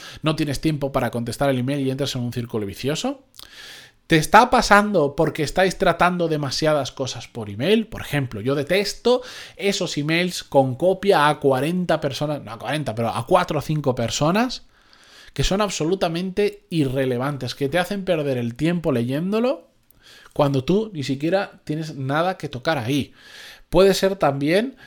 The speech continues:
porque, eh, estamos teniendo conversaciones muy largas por email que se resolverían, lo vimos hace relativamente poco, con una llamada por teléfono. Es decir, a veces, mm, tardas una hora en escribir un email que si llamarás por teléfono son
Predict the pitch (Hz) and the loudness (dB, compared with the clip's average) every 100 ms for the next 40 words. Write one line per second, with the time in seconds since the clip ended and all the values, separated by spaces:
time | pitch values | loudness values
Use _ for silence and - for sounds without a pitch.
0 | - - 160 165 208 233 - _ - 120 | -20 0 0 2 0 0 -4 _ -8 -4
1 | 113 117 117 120 110 107 - 123 - 165 | -4 -4 -6 -8 -10 -14 -12 -6 2 4
2 | 208 - - 120 143 180 175 139 135 135 | 4 -2 -4 -4 -4 -4 -4 -4 0 0
3 | 120 135 - 185 143 120 - 127 123 180 | 0 -6 2 2 2 -2 -6 -4 -2 2
4 | 220 196 165 156 143 123 131 120 170 202 | 2 2 0 0 -4 -4 -4 -2 -2 -2
5 | 143 127 117 - 117 120 160 147 104 123 | -4 -6 -8 -8 -6 -2 0 -2 -4 -6
6 | 160 135 127 117 110 110 110 101 - 127 | -6 -6 -6 -4 -4 -4 -6 -8 -4 -2
7 | 226 262 - - - - 120 123 170 165 | 0 -2 -6 -20 -20 -6 -2 -2 -2 -4
8 | 110 120 156 180 - 117 104 - - 127 | -4 -4 -4 -6 -8 -12 -10 -14 -10 -10
9 | - - - 127 123 127 113 151 160 107 | -10 -16 -18 -8 -6 -4 -2 0 0 -4
10 | - - - - _ - 120 _ 143 135 | -8 -20 -20 -20 _ -20 -20 _ -8 -6
11 | 131 160 160 143 117 104 - - 196 202 | 0 4 6 6 0 -2 -12 4 6 8
12 | 190 190 170 147 143 - 143 180 180 160 | 8 8 6 2 -2 0 0 0 -2 -2
13 | 185 196 139 - 135 135 147 180 - - | -2 0 -2 -2 -2 0 2 2 0 -4
14 | 147 139 156 170 196 202 - 175 190 | -4 -2 -2 -4 -6 -6 -2 -2 -2